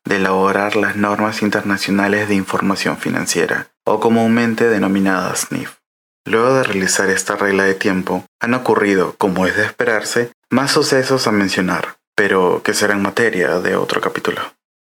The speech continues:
Como será de costumbre, les invito siempre a visitar fuentes oficiales de información si quieren aunar más sobre este tema.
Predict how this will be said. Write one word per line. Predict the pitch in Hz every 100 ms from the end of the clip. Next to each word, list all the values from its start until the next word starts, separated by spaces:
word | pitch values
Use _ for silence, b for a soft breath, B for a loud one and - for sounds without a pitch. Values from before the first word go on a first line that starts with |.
| _ _ _ -
Como | 101 95
será | - 92
de | 92
costumbre, | 113 - 101 92 92 95 _
les | 98 -
invito | 101 98 101 107
siempre | - 117 107 98 95
a |
visitar | 92 92 - 95
fuentes | 98 110 98 92 104
oficiales | 98 95 101 95 98
de | 101
información | 101 107 110 117 - 98 98 -
si | 107
quieren | 104 110 110
aunar | 95 92 95 92
más | 117
sobre | - 95 90
este | - 110
tema. | 71 55 -